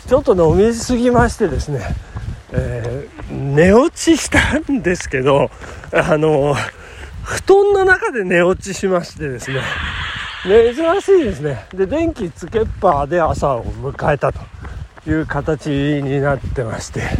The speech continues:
えー、で、ですから、あの、スマホのね、充電が、えー、できてなくですね。で、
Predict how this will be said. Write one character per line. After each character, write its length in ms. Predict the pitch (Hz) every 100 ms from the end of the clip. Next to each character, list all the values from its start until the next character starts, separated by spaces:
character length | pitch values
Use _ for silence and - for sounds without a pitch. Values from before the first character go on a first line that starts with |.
| - - - - - -
え 320 | 208 208 202 139 - - - - - - - - -
ー、 720 | 220 262 247 226 185 180 202
で、 40 | 208
で 120 | 240
す 80 | -
か 100 | 190
ら、 160 | 160
あ 60 | 156
の、 240 | 160 160 - - - - - - - - - -
ス 220 | - 233
マ 120 | 247
ホ 140 | 254
の 120 | 226 202
ね、 220 | 170 117
充 220 | 185 254
電 120 | 277 208 - - -
が、 180 | 226 - - - - - - - -
え 40 |
ー、 280 | 220 202 190
で 140 | 220
き 80 | 190
て 340 | 175 151 127 - -
な 260 | 156 165 156
く 340 | - 151 135
で 120 | 113
す 100 | -
ね。 260 | 127 113 - 123 -
で、 280 | 202 220